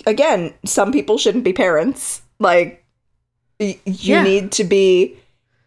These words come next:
Speaker 2: You're too
Speaker 1: able
Speaker 2: fragile
Speaker 1: to
Speaker 2: to hear about this
Speaker 1: protect and to,
Speaker 2: terrible
Speaker 1: yeah,
Speaker 2: thing.
Speaker 1: that,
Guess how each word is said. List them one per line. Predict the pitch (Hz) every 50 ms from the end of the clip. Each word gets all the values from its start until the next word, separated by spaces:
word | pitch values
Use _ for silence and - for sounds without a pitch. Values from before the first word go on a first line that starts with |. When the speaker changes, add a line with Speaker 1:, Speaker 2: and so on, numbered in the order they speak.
| - - - _
Speaker 2:
You're | - - -
too | - -
Speaker 1:
able | 190 190 -
Speaker 2:
fragile | 262 247 254 254 214 190 185 180
Speaker 1:
to | 180
Speaker 2:
to | 175
hear | - 233 247 240 240
about | 233 214 233 240 233
this | - 175 196 214
Speaker 1:
protect | - - - - -
and | 285 269 277 -
to, | -
Speaker 2:
terrible | 240 226 226 220
Speaker 1:
yeah, | 233 220 220 -
Speaker 2:
thing. | - 220 220 226 233 254 247 - _ _ _ _ _ _ _ _
Speaker 1:
that, | - 214 220 - 220 208 -